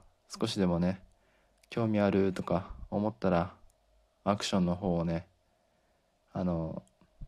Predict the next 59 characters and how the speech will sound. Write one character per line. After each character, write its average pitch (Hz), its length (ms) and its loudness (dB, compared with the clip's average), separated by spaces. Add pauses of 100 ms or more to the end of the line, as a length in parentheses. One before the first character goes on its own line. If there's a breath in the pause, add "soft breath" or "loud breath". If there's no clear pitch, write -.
(520)
押 110 120 2
し - 80 -2
て 113 140 -2
い 107 60 0
た 110 100 -6
だ 110 100 2
け 110 80 0
れ 104 100 4
ば - 160 0 (1400)
嬉 90 220 2
し 90 120 2
い 85 60 4
で 85 160 2
す。 - 420 -10 (1500 soft breath)
で 135 60 0
も、 107 200 4
ア 185 80 4
ク - 80 -12
シ - 80 -10
ョ 117 100 2
ン 104 40 0
っ - 20 -8
て 95 100 -4
よ 98 140 4
く - 100 0
わ 92 60 2
か - 120 2
ん - 20 6
な 160 80 6
い 113 40 2
ん 104 40 2
だ 98 60 6
よ 92 40 4
ね。 90 260 2 (560)
う 92 80 2
ん。 87 320 2 (160)
ま 92 100 -2
あ、 - 20 0
い 196 160 4
い - 20 8
ね 117 140 8
は 92 160 6
ね、 87 260 4
わ 95 160 -4
か 101 140 0
る 95 80 -2
け 92 100 0
ど、 87 140 0
あ 95 40 4
の 101 120 -2
ネ 101 160 2
ギ 156 160 6
マ 175 140 6
ー 147 40 2
ク - 100 -2
ね、 92 220 2
あ 104 100 -2
れ 101 100 0
何？ 104 280 -2